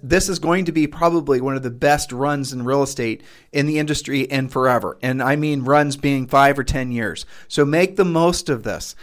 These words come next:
And if you're not yet part of E X P Realty, Julie and I would absolutely love to talk with you about sponsoring you at E X P Realty. If you guys wanna look to see what a huge success is, here, I'll give you a little taste of it.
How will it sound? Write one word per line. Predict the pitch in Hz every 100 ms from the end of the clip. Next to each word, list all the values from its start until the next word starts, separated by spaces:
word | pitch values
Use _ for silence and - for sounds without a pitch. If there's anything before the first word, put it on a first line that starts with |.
| - -
And | 156
if | 156
you're | 160
not | 156 165 208 185
yet | 170 156 -
part | 151 165
of | 160
E | - 160
X | 156 -
P | - 156
Realty, | 135 143 156 143 120
Julie | 107 143 147 165
and |
I | 156
would | 147 143 139
absolutely | 147 170 - 185 180 180 170
love | 156 160 185 180
to | -
talk | 170 143
with | 139 -
you | 127 123 - -
about | - 139 135
sponsoring | 135 - 151 151 151
you | 139 135
at |
E | 123 131
X | 127
P | - 131
Realty. | 120 120 123 135 131 - -
If | - 139
you | 160
guys | 180 180 185
wanna | 185 175
look | 165 170 175
to |
see | 160 - 156 143
what | 120 143 -
a | 127 123
huge | - - 202 202 190
success | 175 170 170 160 165
is, | 180 180 180 - -
here, | -
I'll | 165
give | 151 160
you | 160
a | 156
little | 151
taste | 143 147 143 139
of | 104
it. | 92